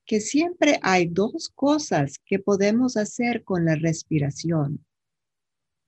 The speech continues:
La primera es hacernos conscientes de ella. Observar qué está ocurriendo.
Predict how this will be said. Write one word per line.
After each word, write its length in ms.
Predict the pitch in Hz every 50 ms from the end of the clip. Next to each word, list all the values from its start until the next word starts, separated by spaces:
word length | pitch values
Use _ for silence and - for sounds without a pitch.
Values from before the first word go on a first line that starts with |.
| _ _ _ _ _ _ _
La 260 | - 160 156 151 -
primera 720 | - 156 143 139 131 139 147 151 151 156 170 196 254 - _ _ _ _ _ _ _ _ _ _ _ _ _ _ _ -
es 240 | 202 196 175 - -
hacernos 800 | 190 190 190 - - - 220 226 226 240 247 240 240 240 254 -
conscientes 880 | - - 254 240 220 220 - 233 226 247 262 254 254 - 226 208 190
de 160 | 180 180 - -
ella. 460 | - 180 180 170 160 151 135 131 131 147 - _ _ _ _ _ _ _ _ _ _ _ _ _ _ _ _ _ _ _ _ _ _ _ _ _ _ _ _ _ _ _ _ _ _ _ _ _ _ _ _ _
Observar 1040 | - 208 196 - - - - 185 160 156 139 143 156 156 156 156 165 185 233 - - - - _ _ _ _ _
qué 280 | - 226 262 320 359 403 -
está 600 | 285 294 285 - - - 226 208 208 214 - - _
ocurriendo. 960 | - 196 196 - - 220 214 - 202 196 190 180 180 180 170 156 147 139 151